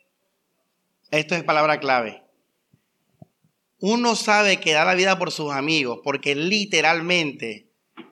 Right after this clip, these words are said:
te pasaste toda la vida con ellos. Cuando tú ves tu vida y tú dices, "Juegue,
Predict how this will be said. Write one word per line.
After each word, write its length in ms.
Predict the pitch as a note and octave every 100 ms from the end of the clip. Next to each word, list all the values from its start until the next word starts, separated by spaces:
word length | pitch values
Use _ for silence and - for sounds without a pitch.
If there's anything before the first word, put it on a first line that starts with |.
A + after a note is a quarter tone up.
| _ _ _ _ _
te 160 | - D3+
pasaste 540 | D3 B2+ F#3+ F#3 F#3
toda 340 | - A3 A3+ A3
la 100 | G3+
vida 320 | B3+ B3 A3
con 160 | A3 B3
ellos. 560 | B3+ G#3 D#3 - - _ _ _ D#5 D5+ D5 C#5+ C#5 C5+ _ _ - _ _ _ G3
Cuando 240 | G3+ F#3
tú 140 | D4
ves 200 | D#4 D4
tu 200 | D4+ C#4+
vida 520 | D4 D4+ A#3 G3 G#3+ A3+
y 120 | F3+
tú 80 | C4
dices, 280 | B3 F#3+
"Juegue, 720 | D3+ F3 C#4 C#4+ F#3 A#2+ -